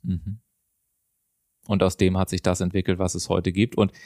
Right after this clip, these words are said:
es ist Tradition im Podcast, dass wir, wo wir gerade ein bisschen über persönlicher noch über dich sprechen, dass wir natürlich auch so zwei, drei Gegenstände, die jeder Gast mitbringt, auch nochmal akustisch im Podcast hören.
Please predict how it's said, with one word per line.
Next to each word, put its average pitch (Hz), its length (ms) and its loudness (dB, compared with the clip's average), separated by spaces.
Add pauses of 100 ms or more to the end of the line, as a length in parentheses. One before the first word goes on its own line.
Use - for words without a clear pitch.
(220)
es 101 260 2
ist - 140 -4
Tradition 120 560 0
im 98 160 -2
Podcast, 104 500 0
dass - 220 -2
wir, 98 260 2
wo 98 100 0
wir 95 100 4
gerade 95 200 2
ein 95 60 0
bisschen 98 240 -2
über 95 160 0
persönlicher 104 500 0
noch 90 140 -2
über 87 160 -2
dich 107 160 0
sprechen, 92 320 -2
dass 92 140 -2
wir 95 60 0
natürlich 95 440 0
auch - 100 0
so 190 240 2 (340)
zwei, 107 360 2
drei 98 340 2
Gegenstände, 92 640 2
die 87 120 -2
jeder 87 260 2
Gast - 260 -2
mitbringt, 92 460 0
auch 90 160 -2
nochmal 87 360 2
akustisch - 680 2
im 87 180 -2
Podcast - 640 -2
hören. 107 380 2